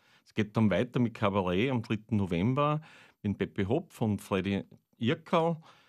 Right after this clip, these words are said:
Ganz, äh, ein Favorit von mir ist Expedition zum Südpol, eine Motivationsveranstaltung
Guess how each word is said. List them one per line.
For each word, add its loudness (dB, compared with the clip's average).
Ganz, 0
äh, -2
ein 0
Favorit 0
von 0
mir 0
ist -4
Expedition -2
zum -2
Südpol, -2
eine 0
Motivationsveranstaltung -2